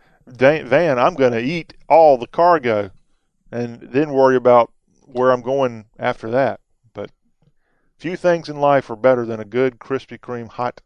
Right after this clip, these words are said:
donut. A South Carolina Boy Scout troop in Gilbert, that's only about four miles from my home place, uh, where I grew up,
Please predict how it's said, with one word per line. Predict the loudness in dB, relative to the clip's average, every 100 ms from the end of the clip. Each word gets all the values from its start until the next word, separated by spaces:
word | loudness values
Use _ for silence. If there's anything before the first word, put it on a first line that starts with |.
| -10
donut. | -8 -8 -12 -20 _ _ _ _ _ _ _ _ _ _ _
A | -2
South | 0 2 2 2
Carolina | 0 2 2
Boy | 4 2 2
Scout | 0 2 2
troop | 0 -2 -2
in | -4 -6 -6 -12
Gilbert, | 0 2 4 2 -2
that's | -6 -8 -6
only | -6 -4 -2
about | 2 2 2
four | -2 2 2
miles | 2 2 2 -2 -4
from | -10 -14 -2
my | 0 0
home | 0 -2 -2 -4
place, | 0 2 2 -2 -14 _ _ -20 _ -18
uh, | -14 -8
where | -2
I | -2
grew | 0 0 4
up, | 4 2